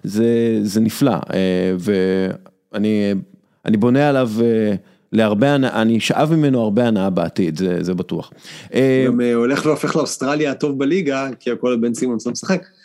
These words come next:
Speaker 1: אה, הוא לא
Speaker 2: אה,
Speaker 1: מפחד לקלוע גם, הוא זורק.
Speaker 2: הוא לא מפחד.
Speaker 1: כן.
Speaker 2: לא, הוא, הוא
Speaker 1: הוא לא
Speaker 2: שחקן
Speaker 1: קולע,
Speaker 2: נהדר,
Speaker 1: אבל הוא
Speaker 2: הוא
Speaker 1: זורק, הוא זורק.
Speaker 2: הוא, תשמע,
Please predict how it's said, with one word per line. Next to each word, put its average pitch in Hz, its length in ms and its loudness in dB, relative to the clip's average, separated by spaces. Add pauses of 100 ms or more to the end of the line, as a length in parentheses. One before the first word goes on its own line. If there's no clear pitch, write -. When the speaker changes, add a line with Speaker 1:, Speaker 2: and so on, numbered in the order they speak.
(140)
Speaker 1:
אה, 123 60 2
הוא 143 180 4
לא 156 60 4
Speaker 2:
אה, 160 60 4
Speaker 1:
מפחד - 280 2
לקלוע 160 360 2
גם, 85 200 0 (140)
הוא 104 320 0
זורק. 113 260 2
Speaker 2:
הוא 139 60 4
לא 151 80 2
מפחד. 143 320 0 (160)
Speaker 1:
כן. 107 220 0
Speaker 2:
לא, 220 120 2
הוא, 196 180 2
הוא 170 120 0
Speaker 1:
הוא 143 80 4
לא 185 80 4
Speaker 2:
שחקן 185 120 0
Speaker 1:
קולע, 170 160 4
Speaker 2:
נהדר, 123 280 0
Speaker 1:
אבל 120 140 2
הוא 127 100 2
Speaker 2:
הוא - 20 2
Speaker 1:
זורק, 190 200 2 (240)
הוא 143 80 -2
זורק. 127 440 0
Speaker 2:
הוא, 196 340 2 (420)
תשמע, 180 220 0